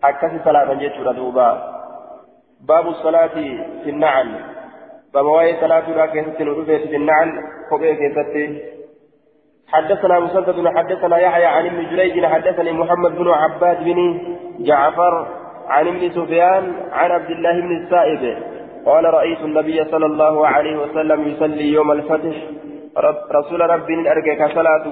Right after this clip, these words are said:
قيافتي له ووضعنا عليه أن يساره kophee isaa lameen ammallee kakaayee arge an yasaarihi kophee isaa lameen kakaayee arge an yasaarihi jihaa bitaa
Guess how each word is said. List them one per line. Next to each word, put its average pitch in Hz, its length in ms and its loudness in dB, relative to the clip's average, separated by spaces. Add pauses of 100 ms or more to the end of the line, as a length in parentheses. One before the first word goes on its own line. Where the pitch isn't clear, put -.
قيافتي 156 640 -2
له 180 300 2 (520)
ووضعنا 160 640 4
عليه 156 600 2
أن 160 60 0
يساره 151 680 2 (1160)
kophee 175 320 2
isaa 175 240 2
lameen 170 280 0
ammallee 170 540 0
kakaayee 165 380 4
arge 143 340 0 (840)
an 156 140 2
yasaarihi 170 800 2
kophee 170 240 0
isaa 170 200 4
lameen 180 460 0
kakaayee 165 380 2
arge 160 220 0
an 165 200 2
yasaarihi 165 560 0 (600)
jihaa 165 280 4
bitaa 151 240 0